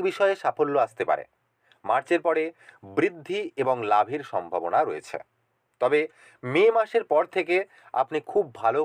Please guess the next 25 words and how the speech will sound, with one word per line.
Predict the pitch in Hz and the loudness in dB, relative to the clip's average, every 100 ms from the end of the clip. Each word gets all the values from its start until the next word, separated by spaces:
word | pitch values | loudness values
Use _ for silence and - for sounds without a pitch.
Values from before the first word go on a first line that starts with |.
| - | 0
ফল | 113 95 | -2 -2
পেতে | 95 107 | -6 -6
কিন্তু | 87 151 - | -10 -12 -10
শুরু | 87 80 | -10 -10
করবেন, | 73 71 64 _ _ _ _ | -8 -8 -10 _ _ _ _
যা | 80 107 - 117 | -2 -2 0 -2
আপনার | 117 - 156 147 | -4 0 0 2
মতে | 147 147 143 - _ _ _ - | 0 2 0 -2 _ _ _ -6
একশো | - - - 220 | -6 -6 -2 -2
শতাংশ | - 151 156 147 160 - | 0 0 0 -2 -6 0
ফলাফল | 113 110 110 101 | 0 2 0 2
না | 101 | 0
দিলেও | 120 151 185 - _ _ _ | 2 0 0 -6 _ _ _
আপনি | 131 139 185 180 | -2 0 0 2
যদি | 180 180 - 104 117 | 2 -2 -2 -2 -2
আশি | 127 180 | -2 -6
শতাংশ | 117 113 104 107 | -2 -2 0 0
লাভ | 104 - 113 | 0 0 -2
অবশ্যই | 131 - 170 123 | -2 -4 -8 -8
সেক্ষেত্রেও | 95 - 123 139 | -8 -4 -2 -2
নিতে | 87 - | -2 -2
পারবেন। | 69 71 - _ _ _ _ _ _ _ _ _ _ _ _ _ | -2 -2 -10 _ _ _ _ _ _ _ _ _ _ _ _ _
চাকরি। | - 117 - - - _ _ _ - _ - | -2 -2 -2 -14 -16 _ _ _ -20 _ 0
দু | 151 | 2
হাজার | 202 | 2